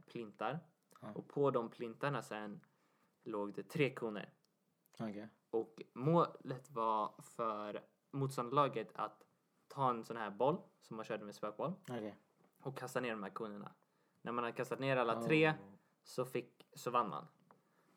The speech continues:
Speaker 1: Ehm,
Speaker 2: Så man stod på varsin sida, typ?
Speaker 1: Nej, för att du ska kunna kasta så var du tvungen att ta det på andra sidan.
Speaker 2: Okej.
Speaker 1: Ehm,
Speaker 2: Men
Speaker 1: men
Speaker 2: kan man s-, slå ner alla tre samtidigt?
Speaker 1: Ja.
Speaker 2: Ja, då så.
Speaker 1: Men det hände typ en gång.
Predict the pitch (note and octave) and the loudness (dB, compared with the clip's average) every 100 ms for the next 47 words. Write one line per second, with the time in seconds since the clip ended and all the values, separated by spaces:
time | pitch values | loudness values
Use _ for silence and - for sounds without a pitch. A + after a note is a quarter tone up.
0 | - A2 G#2 G#2+ C#3+ C#3+ D#3+ C3+ C3 A#2+ | -6 -4 -2 4 6 8 6 6 4 4
1 | C3+ A#2+ B2 - A#2+ A2+ - - _ - | 4 4 -2 -4 -4 -4 -8 -20 _ -4
2 | C#3 C#3+ D#3 D#3+ D#3 - C#3 C3+ D#3 C#3 | 2 4 4 4 4 4 0 -2 0 0
3 | D3 C#3+ D#3 C#3+ B2 - A#2+ A2+ A#2 A#2 | -2 0 0 2 0 -2 -6 -6 -2 0
4 | A#2 G#2+ - A#2 G#2 G#2 A2 A2 F#2+ - | 2 0 -4 -4 -4 -2 0 0 0 -6
5 | _ - A#2+ A2 A2+ - _ - A#2 A2+ | _ -4 -4 -4 -8 -14 _ -6 2 4
6 | G#2+ G#2 G#2 - _ _ - A#2+ D3 B2 | 4 0 -6 -18 _ _ -4 4 8 10
7 | D#3 D#3 C#3 - - - C#3 D3 D#3+ D3+ | 12 10 8 -2 -16 -4 4 8 8 10
8 | C3 B2 - B2 - A#2 C#3 C3+ - _ | 10 8 4 0 0 0 2 2 -2 _
9 | _ _ _ _ _ _ _ _ _ _ | _ _ _ _ _ _ _ _ _ _
10 | _ _ _ _ - A#2+ B2 - _ - | _ _ _ _ 2 2 2 -4 _ -8
11 | A#2 C3+ E3 - _ _ - A2+ G#2+ G2+ | 0 0 0 -6 _ _ -4 -2 0 0
12 | G#2+ G#2+ G#2+ G#2 G2+ G#2+ G2+ G2+ G2 F#2 | 0 0 0 -2 -4 -8 -8 -8 -8 -10
13 | - F#2 - - | -12 -12 -10 -10